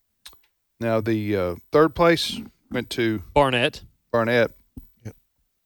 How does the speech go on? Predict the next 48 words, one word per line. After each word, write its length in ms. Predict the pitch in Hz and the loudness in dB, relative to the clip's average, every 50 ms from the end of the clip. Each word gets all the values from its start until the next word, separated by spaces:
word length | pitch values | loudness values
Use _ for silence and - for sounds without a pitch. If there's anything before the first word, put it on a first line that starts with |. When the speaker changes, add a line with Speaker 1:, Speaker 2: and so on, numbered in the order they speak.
| - | -10
Speaker 2:
Seemingly 580 | - - - 185 202 226 247 240 214 214 208 196 | -8 0 2 2 2 2 0 0 4 4 4 4
came 260 | - - 190 190 190 180 | 4 4 2 2 4 4
out 120 | 175 170 | 6 6
of 120 | 160 143 | 4 4
nowhere 440 | 143 151 156 170 160 120 92 82 78 - - _ _ | 4 4 4 4 4 2 0 0 -6 -12 -18 _ _
to 80 | - 120 | -10 -4
get 160 | 120 127 127 | -4 -2 -2
as 120 | 123 117 | -2 -4
far 260 | - - 131 131 127 113 | -4 -2 0 2 4 4
as 80 | 104 | 2
Speaker 1:
Right. 60 | 95 | 2
Speaker 2:
she 60 | 123 117 | 0 -2
did. 240 | 113 117 113 - | -4 -4 -4 -4
Speaker 1:
She 180 | - - 175 185 | -4 -4 -4 2
rose 260 | 190 202 196 165 151 | 4 6 4 6 6
up 180 | 170 170 - - | 4 2 2 2
in 80 | 123 | -4
the 80 | 117 104 | -4 -4
polls 460 | - - 147 143 127 107 98 104 107 | -2 0 2 2 4 2 2 0 -4
the 60 | 113 107 | -6 -4
Speaker 2:
Mm-hmm. 80 | 110 | 0
Speaker 1:
last 200 | 110 110 107 - | 0 0 0 -2
couple 280 | - 131 120 - - 98 | -4 -6 -6 -6 -6 -8
of 60 | 98 | -6
weeks, 420 | 113 123 113 104 - - - - - _ _ _ _ _ _ _ _ _ _ _ _ _ _ _ - | -4 -4 -6 -6 -8 -14 -16 -16 -16 _ _ _ _ _ _ _ _ _ _ _ _ _ _ _ -2
but 260 | - 110 107 92 - 120 | 0 0 0 0 0 0
evidently 440 | 120 117 117 117 123 117 117 113 | 0 0 0 0 -2 -2 -2 -4
it's 160 | 110 95 - - | -4 -4 -4 -6
not 160 | 113 104 104 | -6 -4 -4
gonna 140 | 113 110 104 | -4 -4 -2
be 120 | 107 107 | -2 -2
enough 260 | 104 104 104 101 95 | -2 -2 -2 -6 -4
votes 420 | - 107 107 104 95 - - - - | -2 -2 -2 -2 -2 -4 -10 -14 -12
to 240 | - - 98 92 | -10 -8 -8 -8
carry 380 | - - - 117 110 107 107 98 | -8 -4 0 2 2 2 2 0
her 320 | 101 104 101 98 98 92 - - _ _ _ _ _ _ _ _ _ _ _ _ _ _ _ _ | 0 0 0 0 0 -2 -4 -8 _ _ _ _ _ _ _ _ _ _ _ _ _ _ _ _
forward. 320 | - 117 101 85 73 - - _ - | -2 0 0 0 -4 -8 -12 _ -6
Speaker 2:
Yeah, 180 | 127 131 139 | -2 2 2
Speaker 3:
Yeah. 40 | - | 2
Speaker 2:
there's 220 | - 135 135 117 139 | 2 2 -2 -2 -2
a 60 | 120 | -6
few 340 | - 165 160 165 160 151 123 | -6 -6 -4 -4 -4 -6 -6
percentage, 680 | - - 135 - - 160 156 151 143 123 113 - - | -6 -6 -6 -4 -2 -2 0 -2 -2 -2 -4 -2 0
uh, 240 | 139 127 123 120 117 | 0 2 2 2 0
between 320 | 113 - - 131 135 123 110 | -2 -4 -6 -6 -6 -4 -4
her 120 | 113 123 117 | -2 -4 -4
and 100 | 110 104 | -4 -6
McCormick. 560 | 101 - - 123 117 107 98 82 - - | -8 -8 -6 -8 -6 -6 -8 -10 -12 -14